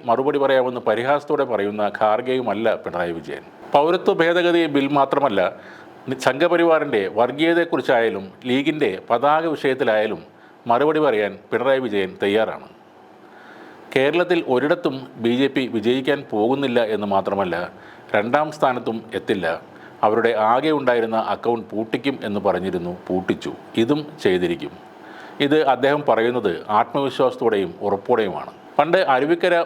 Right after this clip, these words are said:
ഉപതെരഞ്ഞെടുപ്പ് സമയത്ത് തങ്ങളും ബി ജെ പിയുമായാണ് പ്രധാന മത്സരമെന്ന് പറഞ്ഞത് അന്നത്തെ മുഖ്യമന്ത്രി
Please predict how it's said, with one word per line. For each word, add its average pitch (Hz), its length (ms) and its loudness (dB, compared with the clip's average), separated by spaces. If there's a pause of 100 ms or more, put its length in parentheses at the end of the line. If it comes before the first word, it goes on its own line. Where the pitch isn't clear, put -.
(100)
ഉപതെരഞ്ഞെടുപ്പ് 156 580 0
സമയത്ത് 117 340 -2 (180)
തങ്ങളും 160 400 0
ബി 131 80 0 (100)
ജെ 165 140 2
പിയുമായാണ് 143 500 2
പ്രധാന 131 380 0
മത്സരമെന്ന് 123 560 -2
പറഞ്ഞത് 110 380 0
അന്നത്തെ 107 260 -2 (100)
മുഖ്യമന്ത്രി 117 460 -2